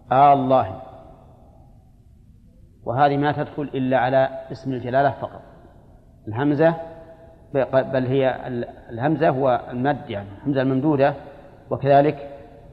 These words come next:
هاء. فهذه حروف القسم. طيب، نرجع مرة ثانية. إذن عرفنا الآن القسم ما هو؟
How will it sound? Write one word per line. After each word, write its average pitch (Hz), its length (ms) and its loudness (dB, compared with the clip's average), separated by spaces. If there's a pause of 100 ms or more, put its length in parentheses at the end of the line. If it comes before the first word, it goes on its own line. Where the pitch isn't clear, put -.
(1000)
هاء. 123 400 0 (1900)
فهذه 147 540 4
حروف 139 360 -4
القسم. - 340 -4 (1600)
طيب، 135 300 2 (420)
نرجع 143 380 2
مرة 139 200 0
ثانية. 151 400 0
إذن 147 340 -2
عرفنا 143 360 2
الآن 135 200 -2
القسم 160 400 -4 (840)
ما 143 120 0
هو؟ 147 200 -2